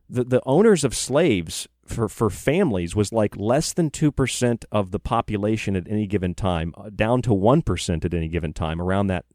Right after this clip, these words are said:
number, around that percentage of, of, of whole families. Of actual slave owners, the number was basically next to zero percent of the population, first of all. Second of all, for those people who did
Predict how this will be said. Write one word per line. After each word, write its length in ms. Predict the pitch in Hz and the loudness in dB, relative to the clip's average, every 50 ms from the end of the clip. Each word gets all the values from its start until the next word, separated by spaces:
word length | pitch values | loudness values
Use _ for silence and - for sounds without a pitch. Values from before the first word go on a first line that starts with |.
| _ | _
number, 300 | - 92 92 95 87 85 | -2 0 0 0 0 0
around 220 | 82 87 95 92 92 | -2 -2 -2 -2 -2
that 120 | 87 - | -4 -4
percentage 460 | - 87 - - - 101 85 78 - | -6 -6 -4 0 0 0 0 0 0
of, 100 | 90 90 - - | -2 -2 -2 -4
of, 120 | 98 - - - | -6 -8 -6 -6
of 140 | 98 92 80 | -6 -6 -4
whole 220 | - - 120 104 95 | 0 0 2 2 0
families. 640 | - - 110 107 107 104 87 76 73 - - - - - - - - _ - | -2 -2 -2 0 0 0 -2 -4 -6 -10 -16 -20 -20 -20 -20 -20 -20 _ -8
Of 120 | 101 101 80 | -8 -8 -4
actual 360 | 120 143 165 - - 185 151 | -4 -4 -4 -2 0 0 0
slave 380 | - - - 127 127 131 127 104 | 0 0 -2 0 0 0 0 0
owners, 420 | 87 101 104 113 127 143 143 - - - - _ - | 0 2 2 4 4 2 2 -2 -6 -12 -18 _ -4
the 80 | - 113 | 0 2
number 300 | 117 127 147 175 175 165 | 2 2 2 4 4 4
was 240 | 147 131 120 101 - | 6 4 4 2 0
basically 600 | - 104 85 113 123 127 - - 131 - 131 117 | -8 -4 0 0 2 2 0 -2 0 0 0 2
next 280 | 110 110 113 - - - | 2 0 -2 -4 -4 -2
to 100 | 117 95 | -2 -2
zero 420 | 80 78 90 104 113 117 123 113 | -2 0 0 0 2 4 2 2
percent 440 | - - 101 87 - - 110 101 - | 2 0 -4 -2 0 0 0 0 -2
of 80 | 85 87 | -4 -6
the 80 | 90 | -6
population, 800 | - 107 98 92 - - 90 87 90 92 90 - - 80 69 - - | -2 -2 0 -2 0 -2 -4 -2 -2 -2 -2 -4 -6 -8 -10 -12 -2
first 360 | - 117 107 95 - - - | 0 2 2 2 0 -2 -4
of 100 | 76 80 | -4 -2
all. 180 | 78 69 - _ _ _ _ _ _ | -4 -6 -8 _ _ _ _ _ _
Second 460 | - - - - 180 190 - 180 139 | -10 -6 -2 0 0 2 4 4 2
of 120 | 110 90 87 | 4 2 2
all, 260 | 87 82 80 80 - _ - - _ _ | 2 2 2 0 -4 _ -18 -20 _ _
for 160 | - 117 113 | -4 0 2
those 220 | 117 135 165 - | 4 4 2 2
people 340 | - 160 156 143 - 127 113 | 0 0 -2 0 0 0 0
who 120 | 120 117 | 0 0
did 260 | 98 85 117 131 156 | 0 2 2 2 4